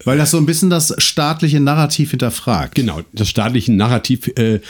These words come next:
Speaker 2: habe ich im Grunde hinterfragt. Äh, es gab eine Solidaritätsaktion und da habe ich gesagt, "Nee, da unterschreibe ich nicht." Mm, oder ich, wir sind, mein Bruder und ich, wir sind dann eben auch mit diesem Aufnäher Schwerter zu Flugscharen in die Schule gedackelt,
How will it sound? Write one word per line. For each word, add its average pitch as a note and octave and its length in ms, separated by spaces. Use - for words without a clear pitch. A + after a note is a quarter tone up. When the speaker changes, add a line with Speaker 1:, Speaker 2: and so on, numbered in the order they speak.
Speaker 2:
habe G#2 180
ich A2 60
im G#2 80
Grunde A#2 260
hinterfragt. F#2+ 720
Äh, G2+ 340
es - 180
gab - 240
eine A2+ 80
Solidaritätsaktion A2+ 1200
und G#2+ 60
da - 20
habe A2 120
ich G#2+ 60
gesagt, A2 120
"Nee, A2 100
da A#2+ 80
unterschreibe G#2+ 520
ich - 140
nicht." C#3+ 360
Mm, G2+ 500
oder A#2+ 200
ich, A#2+ 100
wir C#3 80
sind, C3 300
mein G#2+ 160
Bruder B2 200
und B2 60
ich, A2+ 160
wir A#2 60
sind G#2+ 100
dann A2+ 140
eben A2 140
auch G2 100
mit G#2+ 100
diesem G2+ 240
Aufnäher A#2 400
Schwerter G#2+ 300
zu - 120
Flugscharen A#2 400
in A2+ 100
die G#2 100
Schule C3+ 280
gedackelt, C3+ 520